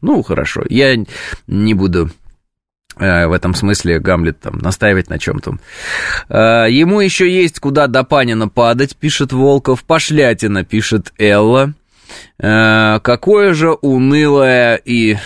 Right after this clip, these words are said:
ну, и добавляет, что обычно унылое, Илья в этом смысле. «Да, очередную», ну, пропускаем слово, «написал». Ну, в общем, дрянь, так скажем, пишет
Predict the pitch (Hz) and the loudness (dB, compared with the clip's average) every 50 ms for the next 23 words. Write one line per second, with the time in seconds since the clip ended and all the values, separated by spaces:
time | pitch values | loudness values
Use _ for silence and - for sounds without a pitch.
0 | - - - - 104 104 95 92 92 104 101 113 117 113 117 110 104 90 - - | -10 -8 -6 -4 -2 -2 0 0 0 2 2 2 2 2 2 0 0 -2 -2 -2
1 | 110 98 98 101 - - 110 104 110 123 135 139 127 120 113 104 - - 110 104 | -2 0 0 -2 -2 -2 -2 0 2 2 2 2 2 2 2 0 0 0 0 0
2 | 104 104 101 101 95 87 80 78 - 82 90 85 - - - 85 - - - - | 2 2 2 2 2 2 0 -2 -4 -4 -6 -6 -6 -6 -8 -8 -10 -12 -14 -14
3 | - - - - - - - 101 113 143 156 170 170 170 151 131 - - 143 139 | -14 -14 -12 -12 -14 -10 -4 0 2 2 2 2 2 2 0 0 -2 -2 -2 0
4 | 147 135 131 139 156 175 190 190 185 180 170 165 160 156 135 135 - _ _ _ | 0 0 0 0 2 2 2 2 2 2 2 2 2 0 -2 -4 -10 _ _ _
5 | _ _ _ - 143 143 123 - - - - 110 - - 123 113 107 107 120 - | _ _ _ -6 -4 -4 -4 -2 -4 -4 -4 -6 -4 0 0 2 2 0 0 0
6 | 143 160 156 135 123 117 120 117 - 123 117 - - - - 107 95 80 76 101 | 0 2 2 2 2 0 0 0 0 -2 -2 -2 -2 0 0 2 2 0 0 0
7 | 131 131 113 95 - 101 104 95 90 101 92 87 78 73 73 - - - - - | -2 -2 -2 -2 -2 -2 -2 0 0 0 0 0 0 -2 -4 -6 -8 -8 -8 -8
8 | - - - - - 76 - - - 90 - - | -6 -6 -6 -6 -6 -8 -8 -8 -8 -8 -8 -8